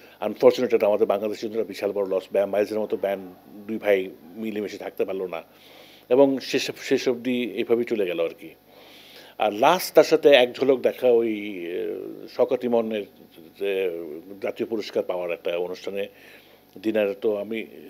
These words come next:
আমার অনুষ্ঠানে ঢুকতে দেখি সে বেরিয়ে যাচ্ছে। তো কেন বলে না, "আমার একটা অনুষ্ঠানে দাওয়াত আছে, আমি চলে যাচ্ছি।" ওই সেখান করে বাস, ওই, ওই লাস্ট,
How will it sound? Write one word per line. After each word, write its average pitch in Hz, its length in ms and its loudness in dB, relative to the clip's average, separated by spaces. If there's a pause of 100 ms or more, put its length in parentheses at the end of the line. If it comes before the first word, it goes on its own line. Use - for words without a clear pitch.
(220)
আমার 101 180 -4
অনুষ্ঠানে 101 440 -2
ঢুকতে 120 280 -2
দেখি 117 120 -4
সে 113 140 -2
বেরিয়ে 110 220 0
যাচ্ছে। - 280 -6 (840)
তো 135 100 -6
কেন 143 200 2
বলে 135 160 0
না, 123 80 2
"আমার 117 180 2
একটা 113 240 2
অনুষ্ঠানে 113 320 0
দাওয়াত 101 280 -2
আছে, - 140 -6
আমি 117 140 -2
চলে 113 140 0
যাচ্ছি।" 113 280 0
ওই 143 120 -2
সেখান 143 300 0
করে 143 180 6
বাস, 123 220 4
ওই, 113 220 0
ওই 131 140 2
লাস্ট, 92 320 -2